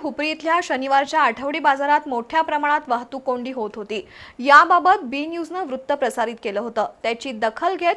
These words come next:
हुपरीचे पोलीस निरीक्षक एन आय चौखंडे यांनी शनिवारच्या बाजारादिवशी दोन होमगार्ड नेमून वाहतूक सुरळीत केली. त्यामुळं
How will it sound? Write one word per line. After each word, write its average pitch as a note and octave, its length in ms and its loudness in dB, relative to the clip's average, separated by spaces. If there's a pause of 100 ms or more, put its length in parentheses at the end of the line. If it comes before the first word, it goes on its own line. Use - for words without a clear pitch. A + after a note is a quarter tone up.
हुपरीचे C4+ 440 -6
पोलीस C4+ 420 -4
निरीक्षक D#4 540 -6
एन A#3+ 180 -4
आय B3+ 120 -2
चौखंडे C4+ 580 -6
यांनी B3+ 280 -6 (300)
शनिवारच्या F4 680 0
बाजारादिवशी D#4+ 840 0
दोन D#4 380 -2
होमगार्ड C#4 520 0
नेमून C#4 420 -6
वाहतूक C4 400 -2
सुरळीत A3 420 -8
केली. G#3 240 -6 (340)
त्यामुळं C#4 320 4